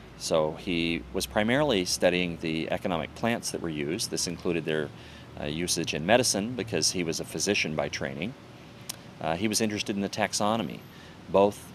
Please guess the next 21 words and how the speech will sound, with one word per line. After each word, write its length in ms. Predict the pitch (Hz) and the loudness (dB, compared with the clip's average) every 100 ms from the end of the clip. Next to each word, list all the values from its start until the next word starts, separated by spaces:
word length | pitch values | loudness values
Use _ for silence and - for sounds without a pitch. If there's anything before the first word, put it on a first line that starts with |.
| - - | -16 -6
from 480 | - 87 82 82 80 | 0 0 0 -2 -4
the, 500 | 80 76 76 76 73 | -4 -2 -4 -4 -6
uh, 320 | 71 69 69 - - 87 | -4 -4 -6 -8 -12 -4
the 60 | |
scientific 560 | 92 98 87 143 147 - | 0 2 4 4 2 2
study 320 | - 87 80 | 4 6 6
of, 120 | 78 - - - - | 0 -6 -16 -8 -2
of 220 | 76 78 - | 0 -2 -2
organisms, 640 | 87 82 80 85 80 - - - - - - | 0 0 -2 -2 -2 -4 -6 -12 -16 -14 0
and 320 | 135 156 143 | 2 2 0
he 200 | 110 120 | -4 -2
wanted 280 | 113 104 101 | 2 2 2
to 80 | 95 | 0
know 180 | 90 | 2
about 300 | 87 82 80 - | 4 4 2 0
the 200 | 78 76 | -2 -2
traditional, 680 | - 90 104 - 87 71 69 - - - - | -2 2 2 2 0 -2 -4 -12 -16 -14 -10
uh, 300 | 67 67 58 - | -8 -8 -8 -6
taxonomic, 600 | - 85 - 82 78 64 - - - - - - | -2 -2 -2 -2 -2 -4 -8 -16 -16 -18 -14 -12
uh, 80 | - | -8
divisions. 640 | 85 85 95 78 - - | -4 0 0 0 -4 -6